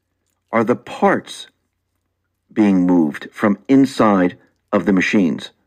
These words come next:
Now, Trump wouldn't say that unless he knows exactly that is what has been happening. And he wanted them to respond.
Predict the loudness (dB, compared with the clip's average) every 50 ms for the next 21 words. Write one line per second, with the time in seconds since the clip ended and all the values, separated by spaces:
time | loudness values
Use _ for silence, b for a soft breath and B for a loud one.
0 | _ _ _ _ _ _ _ _ _ _ _ _ _ _ _ _ -4 -4 -4 -4
1 | -4 -4 -2 0 0 -2 -2 -2 0 0 2 2 0 0 0 0 0 0 0 0
2 | -2 -4 -4 -2 -2 0 2 2 0 0 0 0 0 2 2 2 2 2 0 0
3 | -4 -4 -4 -4 -4 -2 -2 -2 0 0 -2 -2 -2 -2 -2 -2 -4 -8 _ _
4 | _ -8 -4 -2 -2 -4 -4 _ -6 -6 -4 -2 -2 -2 -2 -2 -6 -6 -4 -2
5 | -4 -2 -2 -2 -4 -4 -4 -4 -6 -8 -10 -14 _ _ _ _ _ _ _ _
6 | _ _ _ -20 -20 -12 -6 -2 0 0 2 2 2 2 4 4 4 2 2 2
7 | 0 0 0 -2 -2 -2 0 -2 -2 -4 -6 -8 -4 -2 0 0 0 -2 -4 -8